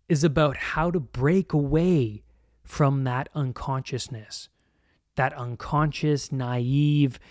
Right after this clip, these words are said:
impulsive, comfortable bubble, and face suffering.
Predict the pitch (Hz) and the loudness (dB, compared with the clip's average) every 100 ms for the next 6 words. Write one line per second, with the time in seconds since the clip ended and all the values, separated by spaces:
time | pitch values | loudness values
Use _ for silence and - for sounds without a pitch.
0 | _ - 123 - - 139 131 - 139 135 | _ -6 -6 -4 0 0 0 0 0 0
1 | 127 - _ _ _ - 147 147 131 - | -2 -14 _ _ _ -4 -2 0 -4 -6
2 | 131 135 123 120 - - _ - 123 135 | -2 0 2 0 -4 -20 _ -2 0 4
3 | 135 135 - _ _ _ _ _ _ _ | 4 2 -4 _ _ _ _ _ _ _
4 | _ _ _ _ _ _ _ _ _ _ | _ _ _ _ _ _ _ _ _ _
5 | _ _ 147 139 - - - 190 185 - | _ _ 2 2 0 -4 4 4 4 0
6 | - 156 160 - 127 104 | 2 2 2 0 -2 -2